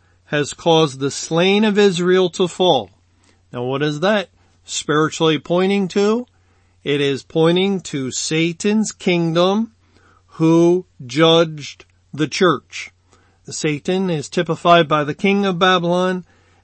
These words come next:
and they caused the slain of Israel to fall. They came against Israel historically, just as Satan came against the churches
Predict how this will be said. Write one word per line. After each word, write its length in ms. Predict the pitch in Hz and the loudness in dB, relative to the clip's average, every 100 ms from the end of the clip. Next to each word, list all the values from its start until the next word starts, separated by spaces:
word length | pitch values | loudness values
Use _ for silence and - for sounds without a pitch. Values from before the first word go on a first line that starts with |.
| - | -6
and 200 | 143 135 | -6 0
they 260 | 160 170 | 2 2
caused 760 | 165 - - 170 170 170 151 135 | -2 -10 2 6 6 4 0 -6
the 100 | 139 | -8
slain 540 | - 156 160 165 165 | -6 -4 0 0 0
of 140 | 160 | 0
Israel 440 | 151 143 135 143 139 | -2 -2 -4 -4 -4
to 160 | - 143 | -6 -8
fall. 400 | - 143 123 110 | -2 0 -2 -4
They 240 | 131 131 | -6 -6
came 340 | - 147 147 | -6 -6 -6
against 580 | 135 123 131 131 120 - _ _ _ _ _ - | -6 -6 -6 -6 -10 -18 _ _ _ _ _ -6
Israel 500 | 143 135 139 135 120 | -6 -2 -2 -2 -2
historically, 720 | 131 - 175 185 180 190 175 | -6 -4 2 2 2 -2 -4
just 260 | - 135 | -4 -8
as 140 | 135 120 | -8 -8
Satan 460 | - 151 143 147 | -4 -4 -4 -10
came 240 | 135 147 143 | -6 -6 -6
against 420 | 123 135 139 - | -6 -8 -8 -10
the 100 | 147 | -10
churches 720 | - 143 135 147 143 135 - | -6 -6 -6 -6 -6 -8 -14